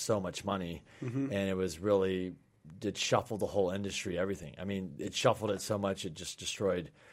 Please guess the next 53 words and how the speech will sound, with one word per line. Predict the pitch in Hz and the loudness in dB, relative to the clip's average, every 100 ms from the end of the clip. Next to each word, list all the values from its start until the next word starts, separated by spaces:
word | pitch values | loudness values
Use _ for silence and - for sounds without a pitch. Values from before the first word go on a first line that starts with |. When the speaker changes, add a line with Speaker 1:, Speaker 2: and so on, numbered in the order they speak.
| - | -12
Speaker 1:
real | 90 90 | -2 0
estate | 90 - 90 90 | 0 0 0 0
and | 85 78 76 - - - - - | -2 -6 -10 -14 -20 -20 -18 -2
businesses | 101 95 92 98 90 82 | -2 -2 -4 0 0 -2
and | 82 | -2
everything. | 101 95 87 82 | 0 -2 -6 -8
'Cause | 101 80 | -6 0
then | 110 104 95 | 0 0 -2
you | 107 | 0
guys | 107 101 101 | 2 0 2
are | |
like, | 98 98 - - _ - | 0 -2 -10 -20 _ -10
"What | 101 | -6
do | 101 | -4
you | 110 | -2
mean | 120 | -2
you're | 101 | -2
shutting | - 98 | -2 -2
down | 98 | 0
my | 90 | 0
line?" | 90 98 | 0 -2
You're | 90 | -2
like, | 85 | -2
"Hey, | 117 | 0
look, | 101 110 - | 2 2 2
our | 87 - - - | 0 -2 -4 -4
bank | 101 117 | -2 -2
is | 98 | -4
going | 98 90 | -4 -4
through | 101 92 | -4 -2
a | |
major | 98 101 87 | 0 0 -2
change | 73 98 113 98 | -6 -4 -4 -2
here. | 87 85 71 - | 0 0 -2 -6
We | 92 98 | -4 0
have | 107 - | 0 0
to, | 92 78 - - | -2 -4 -14 -6
we | 107 | 0
have | 107 | 0
to | 104 | 0
look | 104 98 | 0 0
across | - 107 - | -2 -2 -2
the | 87 | -2
board | 95 104 | 2 2
and | 98 | 0
start | 98 85 | -4 -4
doing | 104 113 101 | -2 -2 0
cuts." | 127 135 - | 2 2 2
And | |
that's | 107 104 | -2 0
what, | 113 107 | 0 0
you | 110 | 0
know, | 110 110 | 2 2